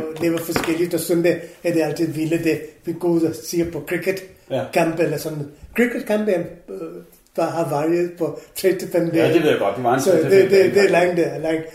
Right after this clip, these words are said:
Speaker 1: Men
Speaker 2: Mm.
Speaker 1: søndag morgen var en cricket day, vi sad uden for pub og fik en, en, noget at spise
Speaker 2: Ja.
Speaker 1: og, og lidt at drikke.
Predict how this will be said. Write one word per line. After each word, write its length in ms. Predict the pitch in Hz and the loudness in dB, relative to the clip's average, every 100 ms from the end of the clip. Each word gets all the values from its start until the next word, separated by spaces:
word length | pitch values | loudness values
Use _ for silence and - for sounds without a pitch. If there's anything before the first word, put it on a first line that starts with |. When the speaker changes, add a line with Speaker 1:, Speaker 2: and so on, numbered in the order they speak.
| - | -4
Speaker 1:
Men 100 | 196 | -2
Speaker 2:
Mm. 60 | 190 | 2
Speaker 1:
søndag 280 | 233 294 | 2 2
morgen 300 | 214 185 220 | 4 4 4
var 380 | 190 170 - - - | 2 0 -2 -10 -6
en 180 | 185 | -2
cricket 300 | - 196 175 | 0 2 2
day, 160 | 156 156 | 2 0
vi 200 | 165 - | -2 -2
sad 240 | 185 185 - - - _ _ | 2 2 2 -10 -20 _ _
uden 240 | 220 220 | 0 0
for 80 | 185 147 - | 0 -2 0
pub 280 | 202 220 | 0 0
og 320 | 190 165 - - | -4 -6 -6 -6
fik 180 | 196 - | -4 -4
en, 240 | 160 143 - _ - | -6 -8 -16 _ -12
en, 360 | 175 160 151 - 180 175 | -10 -8 -12 -14 -14 -6
noget 180 | 175 160 | -4 -4
at 100 | 143 | -6
spise 400 | - 220 240 190 | -2 -2 -2 -4
Speaker 2:
Ja. 80 | 160 | -6
Speaker 1:
og, 420 | 143 180 160 151 | -8 -10 -8 -8
og 80 | 165 | -4
lidt 160 | 170 | -2
at 140 | 165 139 | -2 -4
drikke. 260 | 123 - | -12 -16